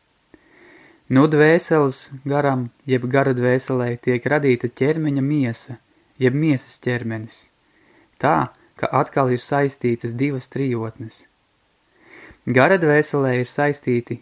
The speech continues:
gara cilvēks, dzīvības gars un pašgars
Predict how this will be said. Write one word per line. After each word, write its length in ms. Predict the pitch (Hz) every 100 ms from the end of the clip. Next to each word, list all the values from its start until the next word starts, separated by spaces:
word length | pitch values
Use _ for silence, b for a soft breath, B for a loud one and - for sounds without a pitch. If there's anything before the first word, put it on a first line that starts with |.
| _
gara 320 | 123 123 151 165
cilvēks, 760 | - 147 139 123 120 - - _ _
dzīvības 580 | 123 123 143 143 123 120
gars 340 | 131 127 - - _ _ -
un 100 | 123
pašgars 680 | 143 139 120 117 107 -